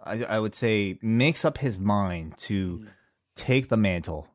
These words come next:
Speaker 1: of Captain America. And, uh, the series of events in this episode, it is quite amazing how much they get done. It is the longest episode thus far. It is one hour long, but in it, it is pretty packed with, I would say, not just,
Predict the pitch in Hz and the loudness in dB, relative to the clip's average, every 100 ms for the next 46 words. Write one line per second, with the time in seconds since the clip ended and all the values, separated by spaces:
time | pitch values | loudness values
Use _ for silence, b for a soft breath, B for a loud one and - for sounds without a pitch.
0 | _ 95 90 - 95 - 92 87 85 82 | _ -4 -4 -2 -2 0 -2 0 -2 -2
1 | - 78 78 - 92 90 85 80 _ B | -4 -8 -8 -8 -4 -2 -4 -8 _ B
2 | B - 90 190 101 - 185 165 101 85 | B -2 0 2 -2 -2 -2 -2 -4 -4
3 | 117 131 104 101 98 - 90 135 196 175 | -4 -2 -4 -4 -8 -8 -6 -2 0 0
4 | 202 185 113 117 110 80 107 107 - 95 | 0 0 2 2 0 -2 -2 -2 -2 -4
5 | 95 92 95 85 82 117 147 147 151 156 | -4 -4 -2 -4 -4 0 0 0 0 0
6 | 180 143 147 143 110 101 - - 82 92 | 0 -2 -2 -4 0 0 -2 -4 -4 -4
7 | 95 95 85 95 101 101 98 82 80 85 | -4 -6 -2 -2 0 0 0 -2 -4 -8
8 | B B B 101 95 - 110 104 95 92 | B B B 0 0 0 0 0 0 -4
9 | 92 92 87 - 160 160 - 110 98 104 | -4 -4 -6 -10 -6 -6 -4 -4 -2 -4
10 | 87 - 95 92 - 95 92 104 110 110 | -6 -4 -6 -4 -4 -4 -2 -2 -2 -6
11 | - | -8